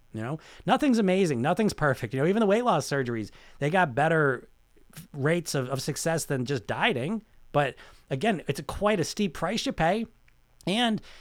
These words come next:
if you get the gastric bypass, I just read that twenty-five percent of gastric bypass, right, with the surgery, you reroute it, um, twenty-five percent of them end up with alcohol addiction. Right. And, and so, again,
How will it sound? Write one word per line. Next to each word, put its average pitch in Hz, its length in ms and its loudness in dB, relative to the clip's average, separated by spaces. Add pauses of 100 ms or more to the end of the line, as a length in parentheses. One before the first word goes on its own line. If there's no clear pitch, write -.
(100)
if 139 100 0
you 175 80 0
get 202 80 2
the 185 80 2
gastric 170 400 0
bypass, 190 500 -2
I 165 40 -2
just 185 160 -4
read 220 140 -2
that 151 120 -2
twenty-five 214 460 -2
percent 185 440 -2
of 139 140 -4
gastric 147 400 -8
bypass, 131 840 -6
right, 127 100 -2
with 123 100 -2
the 120 60 -4
surgery, 131 600 -4
you 110 120 -10
reroute 120 520 -4
it, - 180 -16 (380)
um, 117 140 -6
twenty-five 202 380 0
percent 180 220 -2
of 175 60 2
them 208 120 2
end 151 160 -2
up 147 80 -4
with 151 120 -2
alcohol 160 400 0
addiction. 101 500 -12 (420)
Right. 131 300 -6
And, 139 140 -4
and 143 120 -2
so, 156 300 -2 (300)
again, 156 380 0